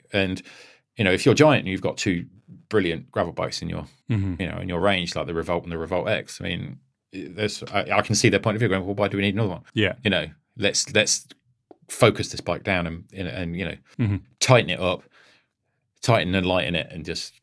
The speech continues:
Speaker 1: just, you know, run with it.
Speaker 2: Okay.
Speaker 1: And it, it's all the better for it, to be honest.
Speaker 2: So i-, in terms of the sort of two strands of, of the Defy versus the Roubaix, the, the Defy strand is that it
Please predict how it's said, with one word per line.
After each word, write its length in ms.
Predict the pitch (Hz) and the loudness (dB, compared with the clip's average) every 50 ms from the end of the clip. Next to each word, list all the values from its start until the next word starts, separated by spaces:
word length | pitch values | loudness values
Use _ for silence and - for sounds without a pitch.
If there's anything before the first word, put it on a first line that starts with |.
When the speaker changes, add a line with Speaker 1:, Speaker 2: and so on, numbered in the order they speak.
| - - - | -20 -14 -12
Speaker 1:
just, 260 | - 85 - - - _ _ _ | -10 -10 -10 -12 -16 _ _ _
you 120 | - - 92 | -14 -12 -12
know, 80 | 82 - - - 82 90 71 80 | -10 -12 -12 -14 -12 -12 -10 -2
run 220 | 87 98 98 92 85 | 2 2 2 2 2
with 140 | - - | -2 -4
it. 160 | - - - - - - - - | -4 -8 -12 -14 -18 -12 -10 -8
Speaker 2:
Okay. 260 | - - 98 87 82 - - - - - _ | -6 -4 -4 -4 -6 -10 -16 -20 -20 -14 _
Speaker 1:
And 140 | - 98 92 | -6 -4 -4
it, 180 | 87 - - _ _ _ _ _ _ _ _ _ | -4 -6 -8 _ _ _ _ _ _ _ _ _
it's 220 | - 87 87 - | -12 -8 -2 0
all 100 | - 104 | 0 0
the 60 | 87 85 | 0 -2
better 220 | - 87 90 73 | -6 -8 -10 -10
for 260 | - - - - - | -8 -6 -4 -4 -4
it, 60 | - | -6
to 60 | - - | -8 -12
be 60 | 85 | -12
honest. 240 | 90 90 - - _ _ _ | -12 -12 -14 -18 _ _ _
Speaker 2:
So 440 | - - - 131 123 120 117 117 117 120 | -6 0 4 6 8 8 8 6 6 4
i-, 220 | - - 127 - - | 2 0 -2 0 2
in 120 | 143 127 | 2 4
terms 280 | 123 - 151 139 131 113 | 6 6 6 6 6 4
of 60 | 113 | 4
the 100 | 120 113 | 2 2
sort 200 | 104 - 117 110 | 2 0 0 -2
of 60 | 104 | 0
two 160 | - - 120 104 | 0 0 0 0
strands 520 | - - 113 101 98 95 90 - - - _ _ _ _ - - | 2 2 2 2 2 0 -2 -4 -8 -14 _ _ _ _ -14 -8
of, 260 | 131 113 98 92 - - | -6 -4 -4 -6 -6 -8
of 160 | - 110 90 | -8 -6 -6
the 60 | 95 | -6
Defy 260 | 90 92 98 98 95 92 | -6 -4 -2 0 0 0
versus 220 | 90 90 87 92 | -2 -4 -6 -8
the 120 | 98 95 90 | -8 -4 -2
Roubaix, 400 | 92 92 85 90 87 90 87 85 | -2 -2 -2 -2 -2 -4 -2 0
the, 220 | 101 98 92 85 - _ _ | 0 -2 -2 -4 -8 _ _
the 100 | - 107 | -2 0
Defy 400 | 90 101 - - - 104 101 101 | 0 0 -2 0 4 4 6 4
strand 500 | 98 - - - - 113 98 95 95 90 | 4 2 -2 -2 0 0 2 2 0 0
is 120 | 90 85 90 | -2 -4 -4
that 120 | 95 85 | -2 -2
it 160 | 87 - - | -2 -4 -6